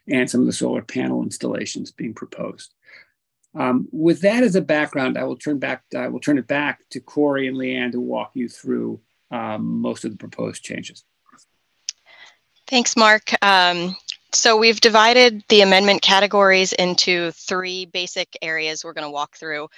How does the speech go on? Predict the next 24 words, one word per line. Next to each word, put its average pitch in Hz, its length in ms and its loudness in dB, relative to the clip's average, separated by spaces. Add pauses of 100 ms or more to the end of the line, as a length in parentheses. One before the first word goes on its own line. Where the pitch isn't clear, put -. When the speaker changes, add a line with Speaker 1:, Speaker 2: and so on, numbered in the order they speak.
(300)
Speaker 2:
Um, 165 240 -2
first, 190 340 -6
I 185 140 -2
will 180 120 -8
take 175 260 -10
you 175 60 -16
through 175 380 -12
our 156 400 -10
commercial 175 640 -12
updates 208 600 -12 (300)
for 165 140 -8
signage, 180 840 -4 (120)
um, 160 340 -12
some 160 180 -18
painted 165 380 -14
wall 156 220 -14
signs, 156 540 -8
and 147 140 -14
some 147 140 -12
other 147 240 -8
changes 151 500 -6
at - 140 -8
commercial 151 720 -8
establishments. 196 800 -4